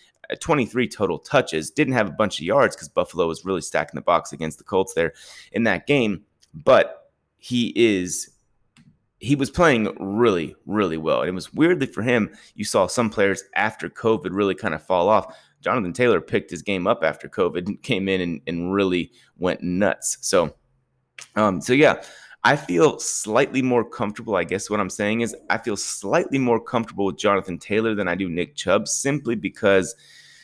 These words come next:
if Chubb's efficiency goes down a little bit, and, and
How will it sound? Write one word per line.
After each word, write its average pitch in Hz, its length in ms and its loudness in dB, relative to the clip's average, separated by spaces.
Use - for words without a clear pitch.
if 120 160 0
Chubb's 110 260 2
efficiency 104 460 -4
goes 98 240 0
down 98 220 0
a 87 40 -2
little 113 200 2
bit, 92 260 0
and, 104 180 -4
and 98 280 -2